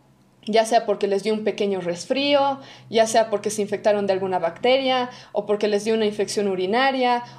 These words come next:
o por algún motivo, porque su sistema inmune está tan comprometido que ya no hay forma de que ellos puedan pasar esa pequeña infección que les está dando. Así que en muchos hospitales, y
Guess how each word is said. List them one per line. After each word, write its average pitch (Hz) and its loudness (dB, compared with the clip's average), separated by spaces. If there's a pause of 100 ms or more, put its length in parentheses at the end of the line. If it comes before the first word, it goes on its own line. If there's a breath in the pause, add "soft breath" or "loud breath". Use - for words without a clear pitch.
o 208 0
por 214 4
algún 226 4
motivo, 226 0
porque 254 2
su 269 -4
sistema 240 -2
inmune 226 0
está 233 0
tan 294 -2
comprometido 214 -2 (280 loud breath)
que 214 -2
ya 214 2
no 240 0
hay 254 0
forma 233 0
de 180 -4
que 196 -2
ellos 190 -2
puedan 196 -2
pasar 214 2
esa 208 0
pequeña 202 -2
infección 190 -6
que 185 -4
les 175 -4
está 180 -2
dando. 180 -4 (580 loud breath)
Así 240 0
que - -6
en 226 0
muchos 330 0
hospitales, 247 2
y 233 -4